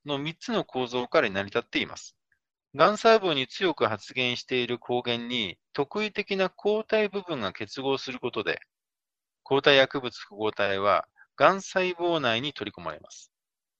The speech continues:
がん細胞内のリソソーム等の代謝系において、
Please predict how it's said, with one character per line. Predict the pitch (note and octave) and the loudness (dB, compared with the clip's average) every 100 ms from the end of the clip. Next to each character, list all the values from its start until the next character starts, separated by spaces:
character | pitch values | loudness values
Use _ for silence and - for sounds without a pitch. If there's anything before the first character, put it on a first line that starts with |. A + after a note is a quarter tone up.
| _ _ - | _ _ -2
が | C#3+ F3+ | 0 0
ん | |
細 | - F#3+ F#3 | 2 2 2
胞 | F#3 F3+ | 2 0
内 | D#3 A2+ G2+ | 2 0 0
の | A#2 G#2 - | -4 -6 -8
リ | B2 | -10
ソ | - | -8
ソ | F3 F3+ E3 | -2 0 0
ー | |
ム | G#2 F#2 | -2 -8
等 | - C#3 | -4 -4
の | F#2+ | -4
代 | E2+ C3+ C#3 | -4 -2 -2
謝 | D3 C3+ | -2 -4
系 | D3 C3+ | -4 -4
に | B2+ | -4
お | G2+ | -6
い | |
て、 | - - - | -8 -14 -14